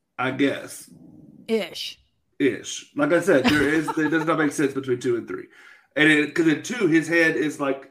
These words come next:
Speaker 1: he, it's like
Speaker 2: Yeah.
Speaker 1: not, he can't take
Speaker 2: I
Speaker 1: it off.
Speaker 2: forget, I, I forget how he loses the,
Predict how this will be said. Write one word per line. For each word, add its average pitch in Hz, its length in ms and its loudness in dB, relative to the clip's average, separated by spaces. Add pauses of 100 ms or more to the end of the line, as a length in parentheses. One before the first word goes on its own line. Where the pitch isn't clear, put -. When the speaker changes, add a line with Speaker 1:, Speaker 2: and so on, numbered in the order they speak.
Speaker 1:
he, - 360 -10 (200)
it's 139 240 -4
like 143 80 -2
Speaker 2:
Yeah. 175 160 2
Speaker 1:
not, 151 300 2
he 156 100 -6
can't 180 260 0
take 175 180 2
Speaker 2:
I - 20 2
Speaker 1:
it 330 60 2
off. 302 80 0
Speaker 2:
forget, 311 380 -2
I, 247 260 -2
I 262 40 0
forget 269 340 -10
how 226 360 -4
he 254 120 -8
loses 254 280 -12
the, 233 160 -18